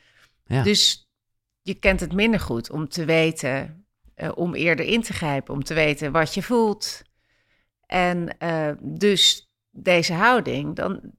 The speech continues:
Speaker 2: die is heel comfortabel. Maar jij weet hem nu, je kent hem nu,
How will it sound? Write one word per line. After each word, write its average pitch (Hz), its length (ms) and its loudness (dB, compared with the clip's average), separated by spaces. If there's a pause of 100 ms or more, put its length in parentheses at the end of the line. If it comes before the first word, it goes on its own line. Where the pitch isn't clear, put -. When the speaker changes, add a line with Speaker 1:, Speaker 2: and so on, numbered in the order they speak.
(160)
Speaker 2:
die 190 220 -4
is 208 120 0
heel 202 180 0
comfortabel. 175 920 -2 (1300)
Maar 190 140 0
jij 170 140 6
weet 226 240 4
hem 143 120 -2
nu, 120 200 -4
je 135 160 -6
kent 175 300 -6
hem 180 120 -4
nu, 208 340 -2